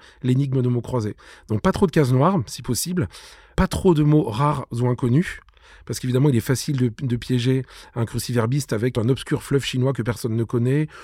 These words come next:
ou un, euh, un alchimiste du quatorzième siècle que personne ne connaît. Pas trop de conjugaisons non plus. Pour le coup, c'est un peu trop facile, c'est-à-dire dès que vous avez, euh, mangeons, bah, le, le cruciverbiste va tout de suite mettre O N S, donc c'est un peu trop facile pour le cruciverbiste.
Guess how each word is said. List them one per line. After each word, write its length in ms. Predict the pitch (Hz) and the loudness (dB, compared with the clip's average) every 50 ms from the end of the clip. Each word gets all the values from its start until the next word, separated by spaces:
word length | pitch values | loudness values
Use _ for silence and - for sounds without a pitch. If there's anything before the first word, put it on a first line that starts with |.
| - - - | -20 -10 -4
ou 260 | - 135 139 156 151 | 0 2 4 6 6
un, 280 | 123 120 135 139 135 131 | 6 4 4 2 4 2
euh, 180 | 120 110 107 | 2 2 2
un 80 | 110 123 | 2 2
alchimiste 560 | 131 120 - - 127 120 135 147 139 - 131 | 2 2 0 0 0 2 2 0 0 -2 -4
du 120 | 113 113 113 | -4 -2 -2
quatorzième 420 | - 117 107 127 113 117 117 113 | -2 -2 -2 0 0 0 0 0
siècle 260 | - - 156 156 147 | 0 0 0 0 0
que 60 | - | -2
personne 260 | 117 123 113 - 117 107 | -6 -6 -4 -4 -2 -2
ne 80 | 107 | -2
connaît. 300 | 101 - 120 131 165 220 - _ _ _ - - - - - - - - - | -2 0 0 0 0 0 -4 _ _ _ -20 -20 -20 -20 -20 -20 -6 0 2
Pas 100 | 185 175 | 2 2
trop 160 | - - 185 | 2 2 0
de 40 | 139 | 2
conjugaisons 480 | 175 170 139 156 143 147 139 131 139 | 2 2 2 4 4 4 4 4 4
non 120 | 131 131 123 | 2 2 0
plus. 260 | - - 175 226 247 - - - 143 | 0 -2 -4 -4 -4 -8 -16 -14 -4
Pour 120 | - 135 131 | 0 2 2
le 80 | 131 | 2
coup, 140 | 127 - 175 | 2 0 -2
c'est 280 | - - - 131 127 - | -4 -2 -2 -4 -4 -2
un 100 | - 147 | 0 0
peu 140 | 131 - 151 | 0 0 0
trop 160 | 127 120 160 | 0 0 0
facile, 460 | 139 - 135 113 - - 165 185 165 110 | 2 2 0 0 0 -2 -2 0 0 -2
c'est-à-dire 400 | 92 - 117 104 110 135 117 120 | -2 -4 -4 -2 -2 -2 -2 -2
dès 160 | 107 110 113 | -2 -4 -4
que 60 | 110 | -4
vous 160 | 113 113 107 113 | -4 -2 -2 -2
avez, 200 | 107 107 123 127 | -2 0 0 0
euh, 140 | 120 101 | 0 0
mangeons, 440 | 98 117 131 139 127 117 135 147 151 | 2 2 4 4 4 4 4 4 4
bah, 180 | 143 113 104 104 | 2 0 0 0
le, 180 | 107 98 101 101 - - - - - - - | -2 -2 -4 -6 -10 -14 -20 -20 -12 -8 -6
le 80 | 127 | -6
cruciverbiste 520 | 117 - 123 117 - 123 110 113 135 131 120 | -4 -4 -4 -2 0 0 0 0 0 0 -2
va 60 | 110 | -2
tout 140 | - - 131 | -2 -4 -6
de 40 | |
suite 140 | - 135 123 | -6 -4 -2
mettre 220 | 135 135 - - - | -2 -2 0 2 4
O 100 | 143 127 | 4 6
N 140 | 120 131 | 6 6
S, 240 | 143 160 175 - - | 6 4 2 2 0
donc 180 | 127 117 107 - | -4 -6 -6 -6
c'est 260 | - - - - 110 | -12 -16 -10 -6 -6
un 80 | 98 101 | -6 -4
peu 120 | - 120 | -4 -6
trop 160 | - - 123 | -6 -4 -2
facile 280 | 120 123 113 - - 131 | -2 -2 -2 -4 -6 -6
pour 140 | - 123 117 | -4 -2 -2
le 60 | 113 | -2
cruciverbiste. 680 | - - 101 - 117 113 104 104 139 196 208 - - | -4 -6 -8 -4 -2 -2 -2 0 -2 -2 -4 -6 -12